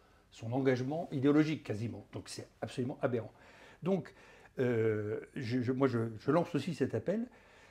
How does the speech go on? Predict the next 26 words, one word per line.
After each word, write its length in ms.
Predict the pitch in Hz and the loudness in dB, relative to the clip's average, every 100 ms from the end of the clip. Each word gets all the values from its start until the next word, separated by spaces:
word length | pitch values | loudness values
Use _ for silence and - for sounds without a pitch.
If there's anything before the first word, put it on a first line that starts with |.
| - _ - | -20 _ 0
Derrière, 600 | 135 170 180 233 240 - | 6 6 6 4 2 0
alors, 200 | 117 - | -2 0
quelles 140 | 180 | 0
sont 180 | - 190 | 0 0
nos 100 | 156 | 2
idées ? 380 | 139 131 123 107 | 2 2 0 0
Nous 240 | 107 143 156 | 0 2 4
avons 280 | 151 156 123 | 4 2 2
d'abord 580 | 147 156 220 240 247 - _ _ - | 2 4 2 0 -6 -14 _ _ -8
un 80 | |
sujet 320 | 131 156 151 156 | -6 -2 -2 -2
qui 100 | 117 | -4
est 120 | 113 | -4
assez, 320 | 107 123 117 | -4 -2 -2
euh, 80 | 95 90 | -4 -8
simple, 380 | - 294 - - - | -2 0 0 -6 -20
c'est 120 | - | -8
le 40 | |
cas 80 | 117 | -6
de 60 | 110 | -2
le 80 | 123 | 0
dire, 260 | 220 254 | 0 -2
c'est 140 | - 151 | 0 0
le 80 | |
contrat 320 | 135 285 - 160 | 2 -2 -2 -4
simple, 460 | - 120 - - | -4 -8 -8 -16